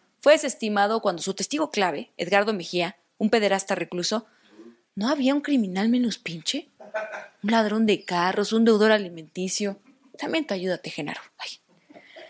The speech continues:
Se negó a declarar a su favor. El abogado defensor, César de Castro,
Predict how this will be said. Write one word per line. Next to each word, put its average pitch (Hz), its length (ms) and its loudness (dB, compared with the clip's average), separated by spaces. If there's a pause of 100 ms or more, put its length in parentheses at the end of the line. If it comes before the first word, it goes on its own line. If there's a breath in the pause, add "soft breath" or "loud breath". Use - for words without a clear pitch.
Se - 180 2
negó 262 260 4
a 320 100 6
declarar 240 480 4
a 233 80 2
su 185 100 -6
favor. 160 360 -6 (800)
El 208 140 4
abogado 294 300 8
defensor, 226 500 2
César 214 320 2
de 185 120 -2
Castro, 196 460 -2